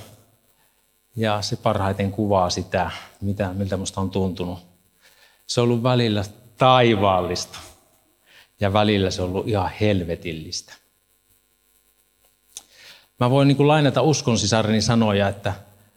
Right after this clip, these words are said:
"olen tuntenut eläväni". Mut sit kuitenkin kaikesta tästä, tähän asti koetusta, niin mä voin todeta, että se on ollut ju-, suurta Jumalan armoa,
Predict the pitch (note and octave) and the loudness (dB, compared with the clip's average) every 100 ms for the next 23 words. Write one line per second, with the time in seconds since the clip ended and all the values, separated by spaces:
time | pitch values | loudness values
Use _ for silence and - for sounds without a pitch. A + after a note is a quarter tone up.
0 | _ _ D#3+ F3 B2 G#2 G2 A2 G2+ G2 | _ _ 4 6 4 2 2 0 2 0
1 | F#2 - A#2 G#2 F2 D#2+ D#2+ D#2 D#2+ _ | -2 -4 -2 0 0 -2 -6 -6 -10 _
2 | _ _ _ _ _ _ _ _ _ _ | _ _ _ _ _ _ _ _ _ _
3 | _ _ _ _ _ _ _ _ _ _ | _ _ _ _ _ _ _ _ _ _
4 | _ _ C#3 B2+ F3 - F3 D3 B2+ D#3 | _ _ -2 2 2 4 6 6 4 2
5 | D3 A2 A#2+ A#2+ G#2+ - - B2 A#2+ A2+ | 2 0 0 0 -2 -4 -2 0 0 0
6 | A#2+ C#3 A#2+ G#2 - G#2+ A2+ A2 A2+ B2+ | -2 2 0 0 -2 -2 0 0 2 2
7 | A2 G2+ G2 F#2+ - G2+ - - _ _ | 2 0 0 -6 -4 -6 -6 -16 _ _
8 | - A#2 A#2+ A#2+ D3 - E3+ D3 C3 C#3 | -2 0 2 0 -2 0 0 2 2 2
9 | C3+ B2 - B2 A2+ G2 F#2+ F2 D#2+ | 2 2 0 -2 0 0 0 -2 -6